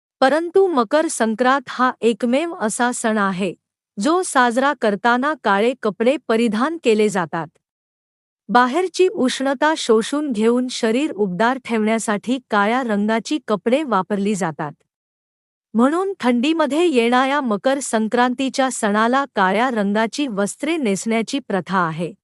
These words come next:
नवविवाहित वधूच्या पहिल्या संक्रांतीला तिला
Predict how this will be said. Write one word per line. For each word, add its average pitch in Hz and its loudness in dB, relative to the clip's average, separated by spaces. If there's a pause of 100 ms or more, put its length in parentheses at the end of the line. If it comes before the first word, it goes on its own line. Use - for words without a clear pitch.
(200)
नवविवाहित 302 -2
वधूच्या 240 0 (100)
पहिल्या 240 0
संक्रांतीला 254 -2 (100)
तिला 240 0